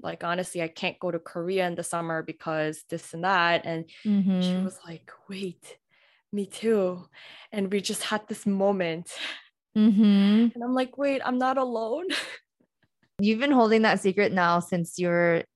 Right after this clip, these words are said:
Speaker 2: thirteen, fourteen years old through senior year of, of high school. So, like, four
Speaker 1: Yeah.
Speaker 2: or five years. Um, so how did it feel when you finally, like, found someone else in the same situation and you could talk about it?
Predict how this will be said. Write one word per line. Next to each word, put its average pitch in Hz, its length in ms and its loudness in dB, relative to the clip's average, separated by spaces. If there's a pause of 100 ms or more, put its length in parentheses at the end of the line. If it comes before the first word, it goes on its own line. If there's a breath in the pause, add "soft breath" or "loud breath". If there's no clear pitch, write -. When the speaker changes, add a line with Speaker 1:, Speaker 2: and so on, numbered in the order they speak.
(100)
Speaker 2:
thirteen, 180 360 0
fourteen 170 380 0
years 165 300 2
old 151 360 2
through 170 160 2
senior 175 280 0
year 170 120 4
of, 156 120 -8 (220)
of 151 180 -2
high 165 180 0
school. 156 720 -2 (380 soft breath)
So, 180 220 4
like, 165 260 4
four 180 180 2
Speaker 1:
Yeah. - 20 4
Speaker 2:
or - 20 4
five 175 300 2
years. 165 380 2 (400 loud breath)
Um, 175 300 4
so 190 100 2
how 208 100 4
did 233 120 6
it 208 100 4
feel 214 240 4
when 170 100 4
you 170 100 0
finally, 175 380 2
like, 160 200 2
found 170 240 2
someone 160 200 -2
else 160 220 -2
in 160 60 -4
the 156 60 -4
same 160 180 -2
situation 147 580 -6
and - 80 -10
you 160 60 -4
could 165 100 -6
talk 165 160 -4
about 160 200 -2
it? - 160 -4